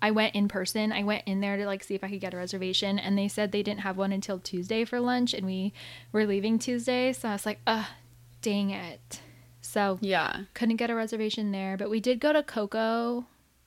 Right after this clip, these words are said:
Speaker 1: at the, um, opera.
Speaker 2: Yeah.
Speaker 1: It was okay. It was, like, raining that day, so we didn't sit outside, so we sat inside. And, like, I feel like just like the reviews say, like, the service isn't that great, but the food that we
Speaker 2: Yeah.
Speaker 1: got was good.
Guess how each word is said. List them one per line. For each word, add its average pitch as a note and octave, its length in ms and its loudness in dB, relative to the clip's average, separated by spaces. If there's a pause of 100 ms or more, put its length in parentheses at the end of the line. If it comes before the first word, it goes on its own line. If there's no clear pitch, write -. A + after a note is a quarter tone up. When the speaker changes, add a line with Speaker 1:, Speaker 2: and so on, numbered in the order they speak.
(260)
Speaker 1:
at A3 200 -2
the, G3+ 800 0
um, G3 500 -2 (520)
opera. G#3+ 340 6
Speaker 2:
Yeah. A#3 300 6 (460)
Speaker 1:
It C#4+ 80 10
was D#4 140 4
okay. A3+ 360 4
It - 60 2
was, A3+ 120 -2
like, A#3 140 2
raining G3 300 2
that A#3 140 0
day, B3 200 2
so - 140 -6
we G#3 220 0 (380)
didn't G#3 240 -2
sit A3 140 -4
outside, G#3 580 -4
so - 60 -14
we A3 80 -4
sat - 240 -6
inside. G3+ 680 0 (640)
And, G#3+ 140 2
like, G#3 240 -2 (320)
I A3 80 2
feel A#3 140 2
like A#3+ 120 2
just F#3+ 180 0
like G#3 140 -2
the G#3 120 -2
reviews F#3 340 -2
say, G3+ 160 0
like, G3+ 160 -4
the G3+ 80 -8
service F#3+ 480 -6 (100)
isn't G3 280 -4
that A#3+ 200 -6
great, C#4+ 460 0 (180)
but G#3+ 380 2
the G#3 80 0
food G3 260 0
that A3 160 0
we G#3 60 0
Speaker 2:
Yeah. G3 40 -2
Speaker 1:
got F#3 200 -2
was G3 160 -4
good. G3 460 -2